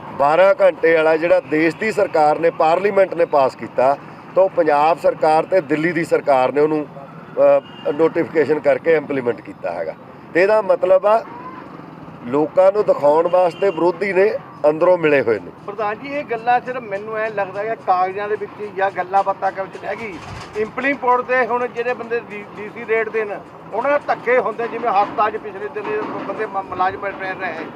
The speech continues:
Speaker 2: ਉਹਨਾਂ ਦੇ ਵਾਸਤੇ ਕੋਈ ਬੰਦਾ ਆਵਾਜ਼ ਨਹੀਂ ਉਠਾਉਂਦਾ, ਉਹ ਵਿਚਾਰੇ ਰਹਿ ਜਾਂਦੇ ਨੇ, ਉਹ ਮ-, ਖੁਦਕੁਸ਼ੀ ਵੀ ਕਰ ਰਹੇ ਨੇ।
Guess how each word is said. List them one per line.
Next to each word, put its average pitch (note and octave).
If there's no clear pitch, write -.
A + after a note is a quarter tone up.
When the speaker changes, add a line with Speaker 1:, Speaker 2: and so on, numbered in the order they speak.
Speaker 2:
ਉਹਨਾਂ D#4+
ਦੇ D#4+
ਵਾਸਤੇ C#4+
ਕੋਈ C4
ਬੰਦਾ C4+
ਆਵਾਜ਼ A3+
ਨਹੀਂ B3
ਉਠਾਉਂਦਾ, G#3+
ਉਹ B3
ਵਿਚਾਰੇ A#3
ਰਹਿ A3
ਜਾਂਦੇ B3
ਨੇ, A#3
ਉਹ A#3+
ਮ-, B3
ਖੁਦਕੁਸ਼ੀ A#3+
ਵੀ B3+
ਕਰ A#3
ਰਹੇ A#3
ਨੇ। A3+